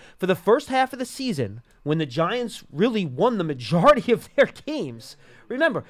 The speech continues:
they won two-thirds of their games in the first half of the year. Their formula for winning during that stretch when they were playing, you would argue, their best football, was if Saquon makes big plays, the Giants win. If Saquon doesn't make big plays, the Giants lose.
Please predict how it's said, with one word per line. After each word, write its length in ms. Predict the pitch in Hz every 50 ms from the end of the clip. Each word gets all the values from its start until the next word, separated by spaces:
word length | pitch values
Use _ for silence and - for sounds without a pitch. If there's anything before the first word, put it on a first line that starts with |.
| - - -
they 100 | 220 302
won 280 | 330 339 302 247 - -
two-thirds 760 | - - - - 349 403 415 - - - 294 311 311 302 233
of 120 | 254 240 196
their 240 | 233 240 240 226 202
games 500 | 170 202 240 269 254 220 175 165 147 165
in 80 | 165
the 60 | 165
first 300 | 160 - 214 214 196 -
half 200 | 208 208 202 196
of 80 | - 175
the 60 | 185
year. 340 | 185 220 269 240 151 104 - - _ _ _ _ _ _ _ _ _ _ _ _ _ _ _ _ _ _ _ _
Their 240 | - 147 185 254 320
formula 540 | - - - 247 277 330 330 302 254 226 185
for 140 | - - 175
winning 440 | 165 208 330 381 320 202 160 156 160
during 340 | 139 175 220 262 254 233 214
that 180 | 190 175 -
stretch 340 | - - - 254 269 285 -
when 120 | 196 180
they 60 | 170 160
were 100 | 160 151
playing, 580 | - - 190 214 240 240 220 202 175 120 131
you 120 | 143 147 143
would 180 | 143 135 - -
argue, 320 | - 139 151 170 170 175
their 140 | 147 143 131
best 260 | 113 143 139 127 -
football, 540 | - - 220 226 - 165 135 117 110 107 - _ _ _ _ _ _ - - - - -
was 400 | 151 160 160 151 139 139 - _
if 120 | - 151 -
Saquon 420 | - - 190 190 - 226 214 196
makes 180 | 196 190 - -
big 160 | - 202 -
plays, 260 | - 175 175 185 170
the 60 | 185
Giants 380 | 165 160 175 175 190 196 - -
win. 220 | 185 220 160 123 -
If 120 | - 127 -
Saquon 320 | - 196 196 214 208 180
doesn't 240 | 160 202 262 349 285
make 160 | 190 156 131
big 140 | - 156 143
plays, 240 | - 156 170 190 202
the 80 | 240 190
Giants 340 | 165 208 247 294 262 -
lose. 380 | 185 233 285 185 - - -